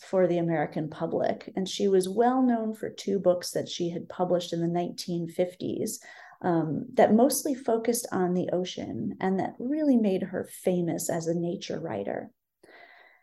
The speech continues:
While she was working on those books, she was aware of a lot of the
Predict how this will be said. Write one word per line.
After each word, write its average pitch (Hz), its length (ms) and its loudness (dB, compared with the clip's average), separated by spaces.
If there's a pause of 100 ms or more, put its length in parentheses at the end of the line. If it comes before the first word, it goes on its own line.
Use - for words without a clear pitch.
(220)
While 254 360 4
she 349 200 2
was 311 200 4
working 240 400 2
on 208 160 4
those 185 220 2
books, - 640 -2
she 339 380 2
was 381 200 2
aware 226 880 0 (260)
of 220 100 4
a 226 60 6
lot 226 320 4
of 294 180 4
the 269 160 0